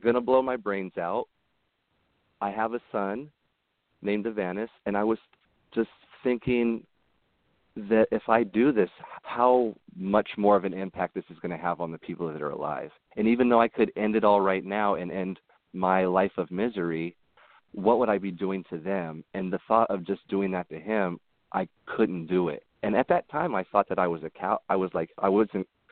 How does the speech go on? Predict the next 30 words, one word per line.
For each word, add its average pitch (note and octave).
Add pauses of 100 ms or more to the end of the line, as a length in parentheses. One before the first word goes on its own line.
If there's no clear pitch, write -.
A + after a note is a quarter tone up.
(380)
I A2+
was G#2+ (100)
too C#3+
much C3+
of G2+
a G2+
coward G2
to E2+
do F2
it. D2+
And F2
people F#2+
were E2+
like, E2
"No, F2+
you F#2
have F#2
a F#2
lot F2+
of D#2+
<laughs> -
courage A2+ (500)
to A2+
be G2+
brave G2+
enough G2 (440)
to G#2
walk F#2 (140)
back F2 (120)
into F2+